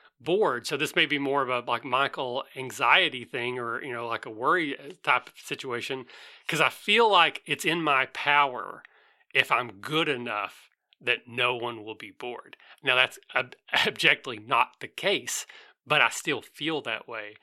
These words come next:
So I'm gonna say, like, sixty forty G M to player. Players need to show up. They need to be engaged. Uh, you know, again, at this point, we're adults. We have to set time aside for this. And if I'm gonna set a time to,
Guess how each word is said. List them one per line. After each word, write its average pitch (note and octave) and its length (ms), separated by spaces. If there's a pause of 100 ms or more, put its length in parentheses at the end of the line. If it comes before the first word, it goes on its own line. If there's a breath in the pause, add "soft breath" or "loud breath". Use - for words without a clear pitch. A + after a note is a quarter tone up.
(300 soft breath)
So D#3 260
I'm E3 220
gonna A#3 180
say, F3+ 200
like, D3+ 280
sixty F3 480
forty D3+ 520
G C#3+ 220
M C#3 160
to C#3 60
player. C#3 340
Players D3 460
need B2 140
to - 40
show C3 280
up. B2+ 180
They A#2 80
need A2+ 180
to C#3+ 60
be C3 160
engaged. A#2+ 680 (300 loud breath)
Uh, A2+ 160
you A#2 160
know, A2 180
again, A#2+ 320
at - 240
this D3+ 140
point, D3+ 340
we're B2 140
adults. D3+ 400
We A#2 100
have A#2+ 120
to - 60
set - 220
time B2+ 320
aside B2 400
for B2+ 140
this. A#2 440 (300 loud breath)
And A#2 140
if A2 100
I'm A2+ 80
gonna C3 180
set C#3 160
a C3+ 60
time B2 380
to, - 80